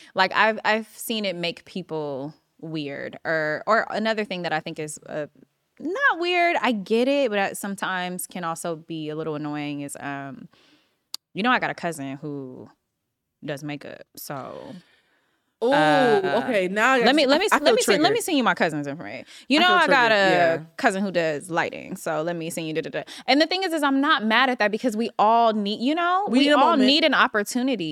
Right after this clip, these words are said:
Speaker 2: Yeah.
Speaker 1: and there aren't a lot of Black shows, Black spaces, or Black people who have, who can put people in those positions, so I understand.
Speaker 2: Yeah.
Speaker 1: But it gets weird if I'm at the family reunion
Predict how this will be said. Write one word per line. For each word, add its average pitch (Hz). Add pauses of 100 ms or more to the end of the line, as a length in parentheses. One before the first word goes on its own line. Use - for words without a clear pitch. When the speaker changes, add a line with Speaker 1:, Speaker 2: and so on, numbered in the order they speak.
(120)
Speaker 2:
Yeah. 160
Speaker 1:
and 147
there 220
aren't 226
a 269
lot 240
of 220
Black 202
shows, 190
Black 190
spaces, 185
or 175
Black 175
people 190
who 185
have, 165
who 185 (100)
can 202
put 220 (180)
people 233
in 226
those 233
positions, 247
so 190
I 180
understand. 180 (100)
Speaker 2:
Yeah. 147
Speaker 1:
But 202 (160)
it 220
gets 233
weird 190
if 180
I'm 185
at 175
the 170
family 180
reunion 160